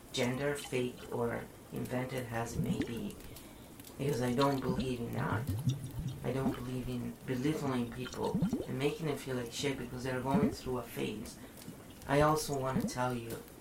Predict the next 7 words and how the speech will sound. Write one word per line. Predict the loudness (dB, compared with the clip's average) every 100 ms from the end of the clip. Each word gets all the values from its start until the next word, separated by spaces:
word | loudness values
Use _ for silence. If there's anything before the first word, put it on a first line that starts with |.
| -16 -8
the | -6
truth | -4 0 2 2 0 -4
about | -2 0 2 4
this. | 2 0 -4 -10 -14 -12 0
They're | 2 4
using | 2 2 2 2 2
you | 2 0